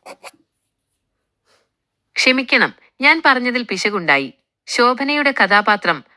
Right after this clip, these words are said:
മോഹൻലാലിന്റെ കഥാപാത്രത്തെ ചുംബിക്കുന്നത് ശരിയല്ലെന്ന് പറയുന്നില്ല.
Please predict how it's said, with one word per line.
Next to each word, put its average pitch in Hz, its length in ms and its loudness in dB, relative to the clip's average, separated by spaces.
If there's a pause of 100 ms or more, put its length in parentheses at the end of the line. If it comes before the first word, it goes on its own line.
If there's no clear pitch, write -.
(160)
മോഹൻലാലിന്റെ 269 720 2 (100)
കഥാപാത്രത്തെ 214 640 2
ചുംബിക്കുന്നത് 208 680 -4
ശരിയല്ലെന്ന് 196 640 0
പറയുന്നില്ല. 156 600 0